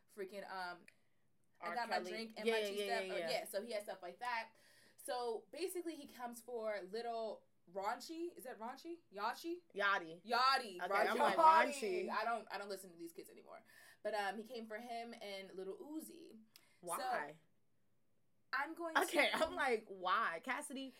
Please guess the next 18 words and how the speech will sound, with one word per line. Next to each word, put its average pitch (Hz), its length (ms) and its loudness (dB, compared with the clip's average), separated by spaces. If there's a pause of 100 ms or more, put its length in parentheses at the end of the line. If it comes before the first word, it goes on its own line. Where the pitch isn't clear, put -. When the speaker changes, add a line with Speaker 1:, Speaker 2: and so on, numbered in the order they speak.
Speaker 1:
He's 571 200 0
a 640 160 4
little 659 180 8 (240)
salty 320 300 -6
about 240 340 -2
where 208 240 -4
hip 214 240 -10
hop 190 220 -8
is 185 400 -12
basically, 175 480 -12
Speaker 2:
Oh, 196 160 2
Speaker 1:
like, 185 60 -6
Speaker 2:
so 196 180 -2
he's 196 160 -4
coming 180 340 -4
for 175 140 -4
them. 196 80 -4
Speaker 1:
transforming 175 480 -4